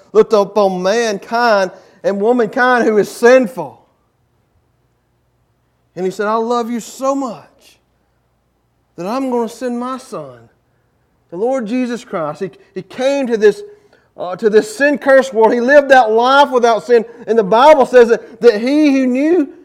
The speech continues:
no sin became made sin. Why? That we might become made the righteousness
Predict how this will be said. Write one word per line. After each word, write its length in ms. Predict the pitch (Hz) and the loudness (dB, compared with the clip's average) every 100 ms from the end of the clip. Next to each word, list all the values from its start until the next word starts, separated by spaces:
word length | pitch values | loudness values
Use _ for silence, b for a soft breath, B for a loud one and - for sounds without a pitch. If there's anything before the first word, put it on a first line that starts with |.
| - | -6
no 180 | 202 208 | 2 2
sin 420 | 202 202 196 214 - B | 2 -2 -2 -2 -8 B
became 540 | 247 247 277 294 320 294 | -4 -2 0 2 2 4
made 320 | 311 349 - | 4 4 -2
sin. 360 | - 160 110 - _ _ _ _ _ _ _ _ _ _ _ _ - | -8 -10 -10 -20 _ _ _ _ _ _ _ _ _ _ _ _ -8
Why? 400 | 175 185 143 113 _ _ _ _ _ _ _ _ _ _ _ _ _ _ _ _ 117 | -4 -4 -4 -10 _ _ _ _ _ _ _ _ _ _ _ _ _ _ _ _ -10
That 220 | 151 151 | -10 -6
we 260 | 160 202 | -4 -2
might 240 | 208 175 143 | -4 -6 -8
become 320 | 151 170 151 | -12 -10 -8
made 220 | 147 151 | -6 -6
the 100 | 147 | -6
righteousness 800 | 139 151 190 208 135 - 117 117 | -8 -8 -10 -12 -18 -20 -20 -20